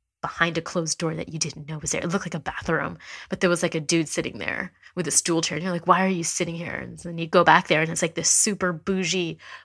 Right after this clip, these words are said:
bar, and you're like, "Holy crap." And the drinks were so good. And then somebody brought me a taco, and I was like,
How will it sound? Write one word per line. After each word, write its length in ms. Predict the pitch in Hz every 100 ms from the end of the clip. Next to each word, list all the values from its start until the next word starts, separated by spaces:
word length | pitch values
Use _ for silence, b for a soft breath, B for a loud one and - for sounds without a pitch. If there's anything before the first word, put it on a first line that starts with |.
| _
bar, 240 | 175 170 165
and 100 | 175
you're 100 | 220
like, 180 | 202
"Holy 340 | 196 285 311 262
crap." 420 | - 311 277 214
And 120 | 185
the 60 | 185
drinks 320 | 160 196 196
were 100 | 202
so 360 | - - 208 196
good. 380 | 202 196 185 - B B B
And 100 | 190
then 80 | 185
somebody 300 | 196 202 196
brought 220 | 190 -
me 120 | 196
a 80 | 190
taco, 440 | 190 - 98 - -
and 120 | -
I 120 | 101
was 180 | 90 -
like, 160 | -